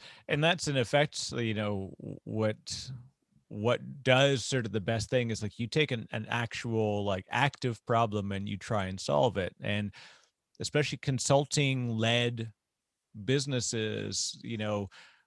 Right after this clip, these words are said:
in doing the consulting and doing that practical on the ground work,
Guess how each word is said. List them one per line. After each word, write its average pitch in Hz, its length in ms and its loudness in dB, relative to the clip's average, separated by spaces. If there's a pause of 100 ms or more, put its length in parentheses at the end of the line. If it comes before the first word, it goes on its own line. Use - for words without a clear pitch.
(600)
in 127 260 2
doing 135 340 0
the 123 80 -2
consulting 107 560 -2
and 95 140 -2
doing 131 260 2
that 104 260 -2
practical 107 1160 0
on 127 240 -2
the 120 80 -4
ground 104 360 -4
work, 113 560 0